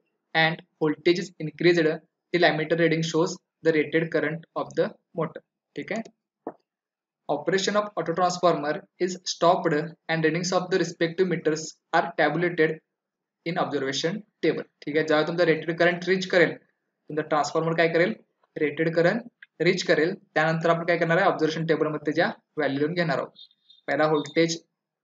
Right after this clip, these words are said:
ठीक आहे, आता व्होल्टेज कधी मिळणार तुम्हाला? जेव्हा तुमचा rated current rich करेल तेव्हा तुम्हाला हे voltage भेटून जाईल. त्यावेळी तुम्ही काय करणार आहे? जे काय watt मीटरचं reading आहे ते घेणार आहे,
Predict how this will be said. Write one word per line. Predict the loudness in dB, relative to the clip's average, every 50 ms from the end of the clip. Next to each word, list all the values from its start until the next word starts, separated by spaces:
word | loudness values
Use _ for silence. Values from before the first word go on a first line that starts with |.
| _ _ _ _ _ _ _ -20 -20 _ _ -4
ठीक | 0 2
आहे, | 2 2
आता | 2 2 2
व्होल्टेज | 2 2 0 0 0
कधी | 2 2 2
मिळणार | 2 4 4 2 2 2
तुम्हाला? | 4 4 6 6 4 4 0 -4 -10 _ _ _
जेव्हा | -2 0 0
तुमचा | 0 2 2 2
rated | 2 2 0 0 0 2 2
current | 2 2 2 0 -4 -12 -14 _ _ -2
rich | -2 -2 0 2
करेल | 2 2 2 4
तेव्हा | 6 6 6 6
तुम्हाला | 4 2 2 2
हे | 2 2
voltage | 2 0 2 0 0 0 -2 -4 -8 -14 _ _ -2
भेटून | -2 -2 0 -2 -2 0
जाईल. | -2 -2 -2 -6 _ _ _ _ _ _ _ _ _ _
त्यावेळी | 2 4 4 4 2
तुम्ही | 2 0 2 2
काय | 2
करणार | 4 2 2 2 2
आहे? | 4 2 2 0 -2 -8 -12 _ _ _ _ -20 _ _ _ _ _ _ _ _ _ _ _ _ _ _ _ -20 -20 -16 _ -6
जे | -2 2
काय | 4 4
watt | 4 4 4
मीटरचं | 0 -2 -2 0 2
reading | 2 4 4 4
आहे | 4 4 4 2
ते | 2
घेणार | 0 0 0 2 2
आहे, | 2 2 0